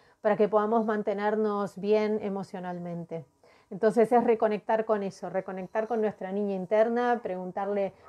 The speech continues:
pueden hacer alguna meditación, eh, en, en Google, en, en Google, en YouTube. <laughs> Está lleno de meditaciones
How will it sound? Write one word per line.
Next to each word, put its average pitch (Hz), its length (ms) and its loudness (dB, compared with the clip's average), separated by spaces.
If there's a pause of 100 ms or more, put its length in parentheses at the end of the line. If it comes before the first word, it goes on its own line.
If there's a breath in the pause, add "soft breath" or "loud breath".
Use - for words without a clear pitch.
pueden 214 220 6
hacer 214 240 0
alguna 208 320 0
meditación, 208 880 -2
eh, 180 640 -4
en, 175 480 -8
en 175 480 -8
Google, 220 400 4
en, 190 160 -4
en 180 240 -6 (260)
Google, 156 540 -6
en 190 200 -4
YouTube. 226 400 8 (200)
<laughs> - 200 -14
Está 240 220 2
lleno 247 280 4
de 226 120 6
meditaciones 208 960 4